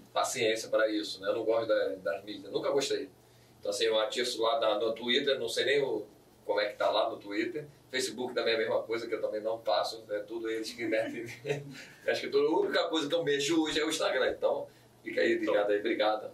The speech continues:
Speaker 2: enquanto eu atiço no Instagram.
Speaker 1: E assim, é, eu já tive lá o, no canal no, no
Speaker 2: Eu sei, já,
Speaker 1: no
Speaker 2: putz,
Speaker 1: YouTube,
Speaker 2: já
Speaker 1: eu
Speaker 2: fui
Speaker 1: sei,
Speaker 2: lá.
Speaker 1: a gente gravou.
Speaker 2: Já gravou.
Speaker 1: Ele tá lá na, nas plataformas lá do YouTube, Atirson, o canal do Atirson. É, eu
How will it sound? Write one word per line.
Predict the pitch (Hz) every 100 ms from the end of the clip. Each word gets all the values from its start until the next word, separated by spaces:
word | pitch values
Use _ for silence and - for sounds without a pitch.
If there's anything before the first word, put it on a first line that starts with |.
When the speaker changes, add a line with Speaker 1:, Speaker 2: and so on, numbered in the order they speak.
| - 143
Speaker 2:
enquanto | 147 - 165
eu |
atiço | 151 156 -
no | 160
Instagram. | - - 135
Speaker 1:
E |
assim, | 117 -
é, | 110 104 104 110
eu |
já | 143 127
tive | 143 127
lá | 120 120
o, | 110 104 98
no | 95 95 95 92 92 95 - - _ _ _ _ -
canal | 98 104 107 117
no, | 117 107
no | 98 92 - - - -
Speaker 2:
Eu | -
sei, | - 107 139
já, | 147
Speaker 1:
no | -
Speaker 2:
putz, | 127 123
Speaker 1:
YouTube, | 143 135
Speaker 2:
já | 110
Speaker 1:
eu |
Speaker 2:
fui | - -
Speaker 1:
sei, |
Speaker 2:
lá. | -
Speaker 1:
a | -
gente | -
gravou. | 110 110 107 117 139
Speaker 2:
Já | -
gravou. | - - - 110 -
Speaker 1:
Ele | -
tá | 123
lá | 127 107 - 107
na, | 101
nas | 98 -
plataformas | 104 101 98 104 101
lá | 104
do | 104
YouTube, | 92 - 113
Atirson, | - - 98 - 101
o | 92
canal | 101 101 104
do | 101
Atirson. | - 107 117 - 123 120 - _ _ -
É, | 104 98 101 98
eu | 107